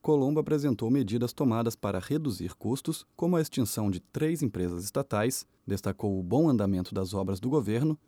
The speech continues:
e o pagamento em dia da folha de pessoal, inclusive com a antecipação da primeira parcela do décimo terceiro salário dos servidores. O governador comentou a importância de manter as contas equilibradas e reafirmou o compromisso de não aumentar impostos em Santa Catarina.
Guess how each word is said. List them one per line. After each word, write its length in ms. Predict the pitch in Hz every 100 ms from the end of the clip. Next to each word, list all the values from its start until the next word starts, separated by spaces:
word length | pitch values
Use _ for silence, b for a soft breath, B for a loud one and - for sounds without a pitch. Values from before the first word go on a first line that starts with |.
| -
e 100 | 175
o 40 |
pagamento 520 | 190 180 175 123 113 156
em 140 | 170
dia 260 | 98 127 165
da 100 | 104
folha 300 | - 95 90
de 80 |
pessoal, 540 | - 113 - 131 123 143 -
inclusive 640 | 180 202 151 98 113 131
com 200 | 143 160
a 20 | 143
antecipação 720 | 165 170 - - 131 - 104
da 80 | 98
primeira 340 | - 95 95
parcela 540 | 107 151 - 120 131
do 100 | 127
décimo 400 | 120 135 165 160
terceiro 460 | 147 131 - 98 92
salário 480 | - 139 117 123 135
dos 160 | 123
servidores. 720 | - 156 143 104 90 87 - - _ _
O 60 | 113
governador 560 | 104 98 98 95 104
comentou 420 | - 107 98 110
a 60 | 98
importância 600 | 113 135 117 - 131 156
de 120 | 143
manter 440 | 160 165 - 131 165
as 140 | 127
contas 320 | 101 95 90
equilibradas 720 | 90 - 135 110 120 151 - - -
e 80 | 151
reafirmou 640 | 143 185 - 143 104 101
o 40 | 101
compromisso 640 | 107 113 170 117 143 -
de 140 | 101 95
não 340 | 98 131 180
aumentar 460 | 180 180 139 92 104
impostos 600 | 156 - 123 151 151 143
em 80 |
Santa 380 | 147 - 170 170
Catarina. 600 | 165 156 127 90 80 -